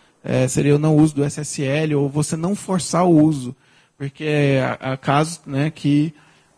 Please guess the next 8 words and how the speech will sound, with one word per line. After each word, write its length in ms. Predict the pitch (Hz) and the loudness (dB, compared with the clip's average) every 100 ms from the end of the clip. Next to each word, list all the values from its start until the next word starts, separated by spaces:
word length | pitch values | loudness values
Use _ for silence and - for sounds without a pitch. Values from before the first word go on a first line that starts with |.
| - | -4
ah, 640 | 131 135 135 131 127 123 - - | 0 2 2 2 0 -2 -8 -6
isso 240 | 135 - | -6 0
também, 600 | 165 139 135 151 160 135 123 - | 0 2 2 0 -2 -6 -10 -8
o 60 | 147 | 0
não 180 | 151 | 2
forçar 640 | 175 180 156 - 147 170 160 | 2 0 -2 0 0 2 0
uma 160 | 147 | -4
própria 560 | 143 160 175 - 196 165 | -4 -2 0 0 0 -4